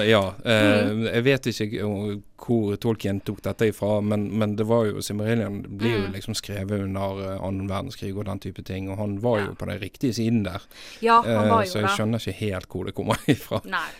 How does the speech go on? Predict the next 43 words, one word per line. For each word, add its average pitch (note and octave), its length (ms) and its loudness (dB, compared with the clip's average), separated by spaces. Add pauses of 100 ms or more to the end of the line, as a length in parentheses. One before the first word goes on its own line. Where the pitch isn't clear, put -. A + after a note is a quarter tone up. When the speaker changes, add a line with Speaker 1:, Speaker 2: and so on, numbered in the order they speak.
(160)
Speaker 1:
Eh, B2 360 4
men, A#2+ 320 4
men B2 120 4
det A#2+ 120 4
har B2+ 140 6
vel G2+ 120 -4
litt G#2 280 -4
med G2 120 -2
allianse F#2 560 -4
og F2+ 120 -10
litt F#2 140 -12
sånn - 200 -8
å B1+ 60 -10
gjøre. - 220 -12 (280)
Speaker 2:
Ja, F3 160 -12 (160)
det - 80 -14
har F#3 160 -12
vel D#3+ 160 -14
det. - 80 -14 (380)
Speaker 1:
Eh, G#2+ 520 2
så, G#2+ 260 -4
så A2+ 120 -4
menneskene, A#2 560 2
eh, G#2 360 -4 (180)
men A2+ 600 0
det A#2+ 200 2
som, A2+ 200 -2
eh, G#2+ 160 -2
skjer A2 320 -2
da, G#2 140 -2
det G#2+ 120 0 (120)
er - 20 0
jo G#2+ 220 0
at G2+ 140 -6
Iluvatar G#2 400 -4
sier G2 280 -4
at - 140 -10
menneskene G2+ 500 -6
ikke - 220 -8
kan G#2 140 -2
leve A2+ 200 -2
så A#2 140 -6
lenge. G#2+ 260 -2